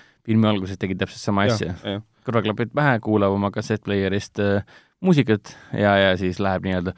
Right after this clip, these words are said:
Speaker 1: tegelikult väga ohtlikus keskkonnas liikudes.
Speaker 2: No täpselt. No see ongi
Speaker 1: Üldse
Speaker 2: see
Speaker 1: mitte hoolides oma turvalisusest.
Speaker 2: Nojah, et see on, ongi see sarnasus olemas, selles mõttes, et ki-, Kipo maailmas on ka, sul on mõned, ähm, vanad nagu nii-öelda reliikviad alles, reliikviaks ongi võib-olla siis, äh, lihtsalt kassettmakk või kassettplayer,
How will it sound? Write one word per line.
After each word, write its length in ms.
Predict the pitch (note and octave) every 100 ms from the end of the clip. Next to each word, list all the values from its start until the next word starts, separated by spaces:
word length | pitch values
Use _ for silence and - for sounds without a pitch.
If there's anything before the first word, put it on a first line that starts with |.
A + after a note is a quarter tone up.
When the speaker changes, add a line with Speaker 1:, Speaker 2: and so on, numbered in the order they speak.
| _
Speaker 1:
tegelikult 220 | - A2+ A#2+
väga 140 | A#2
ohtlikus 380 | A#2 - - -
keskkonnas 400 | A#2+ - G2 F2+
liikudes. 460 | G2+ F#2+ - - - _ -
Speaker 2:
No 120 | D3
täpselt. 460 | B2+ A#2 G2 - - _
No 60 | A#2+
see 100 | D3+
ongi 160 | D3 D#3
Speaker 1:
Üldse 100 | C3
Speaker 2:
see 60 | B2
Speaker 1:
mitte 180 | A#2 A#2
hoolides 300 | A#2 G#2 F#2+
oma 160 | G2+ F#2
turvalisusest. 600 | G2+ D#2+ E2 E2+ E2 -
Speaker 2:
Nojah, 220 | D3+ D#3 D#3 _
et 100 | B2+
see 120 | E3
on, 80 | D#3
ongi 200 | E3 D3
see 140 | C#3+ C#3
sarnasus 380 | D#3+ C#3 A#2+
olemas, 320 | D3 D3 G2+ A2+
selles 140 | G#2+
mõttes, 140 | G#2+ A2+
et 80 | G#2+
ki-, 280 | A#2+ A2 A2
Kipo 240 | C#3+ C3
maailmas 380 | A#2+ A#2+ A#2 B2
on 80 | B2
ka, 140 | D3 C3
sul 160 | A2+ A2+
on 60 | A#2
mõned, 400 | D3 C#3+ A2+ G#2+
ähm, 280 | A2+ A2+ A2+ - - - -
vanad 340 | C#3 C#3 A2+
nagu 320 | A2+ A2+ A2 A2+
nii-öelda 460 | C#3 C#3 A#2 G#2+
reliikviad 460 | A2+ D3 B2+ F#2+ A2+
alles, 380 | E3 F#3 - - -
reliikviaks 460 | A#2 B2 G#2+ G2+ B2
ongi 160 | G#2+
võib-olla 320 | G#2+ G2+ G2+ G2+
siis, 300 | A2+ G#2 -
äh, 100 | G#2+
lihtsalt 300 | G#2+ A2+ G#2+
kassettmakk 640 | A2+ - A#2 B2 A#2 - G#2
või 140 | G#2
kassettplayer, 680 | G2+ - A2 - D#3+ F3 C3